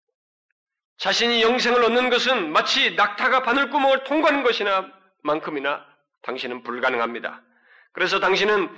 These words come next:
"그러면 누가 영생을 얻을 수 있습니까? 인간은 안 된단 말입니까? 어떻게 해야 됩니까?" 라고 이 상태까지 와야 된다는 거예요. 와야 된다는 것입니다. 오늘날 우리들과 너무나 다르죠. 오늘날 교회에 오는 많은 사람들이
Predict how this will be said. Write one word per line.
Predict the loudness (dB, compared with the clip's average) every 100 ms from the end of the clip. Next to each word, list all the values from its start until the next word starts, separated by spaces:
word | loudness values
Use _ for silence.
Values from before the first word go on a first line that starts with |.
| -20 -20 _
"그러면 | 0 2 2
누가 | 2 2 4
영생을 | 4 4 2
얻을 | 2 2
수 | 0
있습니까? | 0 0 0 2 0 -2 -12 _ _ _ _
인간은 | -2 2 4 4 2
안 | 2
된단 | 2 2 2
말입니까? | 2 2 2 2 0 0
어떻게 | -2 -2 -2 0
해야 | 2
됩니까?" | 4 2 4 2 2 -6 -20 -4
라고 | 2 4 4 4
이 | 4
상태까지 | 2 0 0 0 0 0
와야 | 0 2 4
된다는 | 2 2 0 -4
거예요. | -10 -14 -20 _ _ _ _ _ _ _ _ _
와야 | -6 -4
된다는 | -4 -8 -12
것입니다. | -16 -18 _ _ _ _ _ _ _ _ _ _ _ _ _ _ _ _ _ -6
오늘날 | 0 2
우리들과 | 2 0 0
너무나 | 2 2 2 0
다르죠. | -2 -12 -14 -18 -20 _ _ _ _ _ _ _ _ _ _ _
오늘날 | -4 -2 -4
교회에 | 0 2 4
오는 | 2 2
많은 | -2 -2 -2
사람들이 | -4 -6 -6 -6 -8 -12